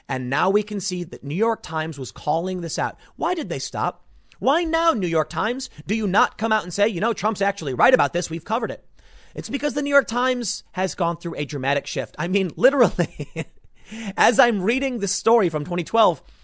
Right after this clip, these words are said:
there is a recommendation for white fragility in the editor's picks. So, uh, yeah, <laughs> I think we can see there's been a shift at the paper.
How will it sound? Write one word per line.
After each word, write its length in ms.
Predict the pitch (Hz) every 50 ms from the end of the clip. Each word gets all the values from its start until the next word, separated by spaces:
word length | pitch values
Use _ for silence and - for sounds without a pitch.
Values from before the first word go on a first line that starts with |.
| - - -
there 180 | 147 180 214 226
is 80 | 214
a 60 | 220 190
recommendation 720 | 196 226 - 254 233 247 220 214 220 220 - 202 190 180
for 260 | - 180 170 160 - - - -
white 320 | - - 156 254 294 285 -
fragility 1040 | - - - 294 247 202 175 196 269 320 370 453 427 - - - 175 123 113 131 - - _ _ _ _ _ _ _
in 140 | - 233 226
the 140 | 240 240 -
editor's 420 | 185 214 208 214 233 208 - -
picks. 340 | - - 262 254 - - -
So, 360 | - - 190 165 156 147 143
uh, 180 | 139 131 123 120 - - - - - - - - - - -
yeah, 640 | - 196 233 262 285 349 - - 127 98 101 - - - -
<laughs> 160 | 196 - - -
I 80 | 196
think 260 | - - - 220 208
we 120 | 214 208 202
can 140 | - 175 160
see 120 | - 196
there's 120 | 185 156
been 120 | 127 160 151
a 60 | 139
shift 220 | - - 143 -
at 60 | - -
the 60 | -
paper. 320 | 202 220 - - 92 -